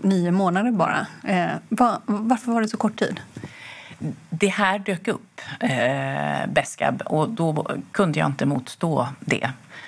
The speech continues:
Speaker 2: Och det var en kombination av väldigt många saker. Dels så har jag en historik och jobbat med utveckling, eh, men då framförallt på den kommersiella sidan.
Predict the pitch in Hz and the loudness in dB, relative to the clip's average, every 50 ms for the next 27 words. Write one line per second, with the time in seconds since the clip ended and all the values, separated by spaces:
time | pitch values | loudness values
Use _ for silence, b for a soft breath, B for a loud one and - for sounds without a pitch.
0 | B B B B B - 175 156 175 170 190 190 185 185 180 180 170 170 - 185 | B B B B B -2 2 2 4 4 4 4 4 2 2 0 -2 0 0 0
1 | 175 170 175 180 175 - - 190 190 180 170 165 170 165 156 170 165 - 190 160 | 2 2 2 0 0 2 2 2 2 2 0 2 2 2 2 2 0 0 0 2
2 | 147 143 - - - 139 - - - 147 139 180 196 208 208 202 208 202 - - | 0 -2 0 -2 -2 -2 -2 -4 -6 -2 0 0 2 4 2 2 2 -2 -4 -8
3 | - - B B B B B B - - 170 156 147 147 139 139 139 135 135 131 | -14 -14 B B B B B B -4 -2 0 2 2 2 2 2 2 0 -2 -4
4 | - - 147 151 147 139 139 - 135 135 139 131 131 127 - - 135 131 127 - | -4 -2 -2 0 0 -2 -2 -2 -2 -2 0 0 -2 -2 0 0 0 0 -2 -4
5 | - - - - - - 135 139 139 - 131 135 135 - - 135 135 135 139 139 | -6 -6 -6 -6 -6 -4 -2 0 0 0 0 -2 -2 -2 0 0 0 0 0 -2
6 | 147 147 - - 156 147 143 143 - - 147 147 - 143 135 139 - 135 135 - | -2 0 0 2 2 2 0 -2 -2 -2 -2 0 0 -2 -2 0 -2 -4 -2 0
7 | 135 135 139 - 185 202 196 160 160 - - 147 - - - - - - | -2 -2 0 2 0 0 2 0 -2 -2 -2 -2 -2 -2 -2 -2 -2 -4